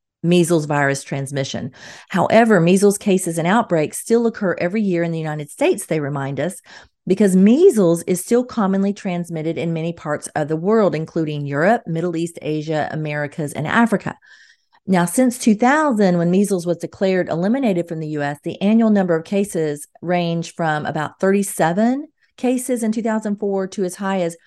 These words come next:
twelve hundred cases in two thousand nineteen. And that's well after the measles vaccine is on the scene. The C D C reminds us that the majority of cases in the United States that keep coming here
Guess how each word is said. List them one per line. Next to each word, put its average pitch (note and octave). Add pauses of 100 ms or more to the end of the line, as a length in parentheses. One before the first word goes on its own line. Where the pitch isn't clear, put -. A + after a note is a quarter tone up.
(240)
twelve B3
hundred A3
cases G3+
in E3
two F3
thousand D#3+
nineteen. D3
And C#3
that's G#3
well G#3
after G3 (400)
the F3+
measles F3+
vaccine D#3+
is D3
on C#3+
the C#3
scene. C3 (1700)
The G3
C A3
D G#3+
C G#3
reminds E3
us D3
that C#3+
the D#3
majority D#3+
of D3
cases E3
in D3
the D3
United D3
States A3
that -
keep -
coming C4+
here D3+